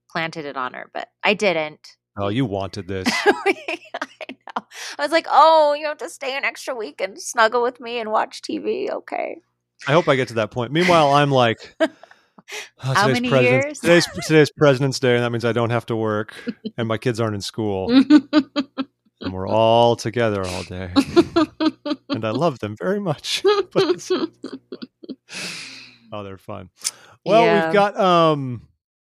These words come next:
Speaker 2: l-, a lot of, you know, last week, of course, we had news. We talked a lot about Brad Wilcox last week. Thanks to those of you who tuned in, uh, to that one. We appreciated your feedback.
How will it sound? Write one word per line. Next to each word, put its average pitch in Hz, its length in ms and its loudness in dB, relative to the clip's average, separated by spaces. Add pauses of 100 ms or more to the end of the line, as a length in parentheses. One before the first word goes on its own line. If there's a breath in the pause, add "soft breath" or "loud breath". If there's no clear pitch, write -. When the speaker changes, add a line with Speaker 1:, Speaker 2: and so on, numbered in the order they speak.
(800)
Speaker 2:
l-, 226 200 -6
a - 20 -4
lot 254 240 4
of, 240 220 6
you 208 80 4
know, 185 80 6
last 196 320 4
week, 233 100 -4
of 202 100 0
course, 185 440 0
we 151 100 2
had 165 200 4
news. 143 380 4
We 123 120 -4
talked 127 340 0
a 107 60 -4
lot 131 640 4
about 120 260 2
Brad 117 220 2
Wilcox 117 440 0
last 113 280 2
week. 120 120 -2
Thanks 117 300 -4
to - 100 -12
those 110 200 -6
of 98 80 -18
you 104 100 -10
who 101 60 -16
tuned 127 320 -6
in, 139 260 2
uh, 127 240 -4
to 113 160 -8
that 120 220 0
one. 120 160 -4
We 120 80 -4
appreciated 113 480 -4
your 107 80 -10
feedback. 190 680 0